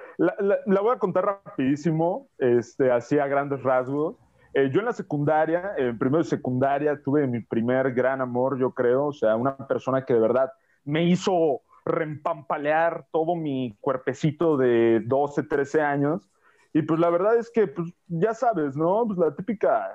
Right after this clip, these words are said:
el rollo de que, "Ay, no, me da pena hablarle".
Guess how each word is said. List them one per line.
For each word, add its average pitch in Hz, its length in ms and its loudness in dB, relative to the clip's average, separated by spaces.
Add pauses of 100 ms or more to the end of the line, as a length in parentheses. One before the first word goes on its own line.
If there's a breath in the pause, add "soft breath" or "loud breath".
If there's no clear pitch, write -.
el 127 240 4
rollo 165 300 2
de 135 140 0
que, 117 140 2
"Ay, 127 200 2
no, 147 140 2
me 147 120 2
da 139 160 0
pena 147 200 0
hablarle". 127 640 0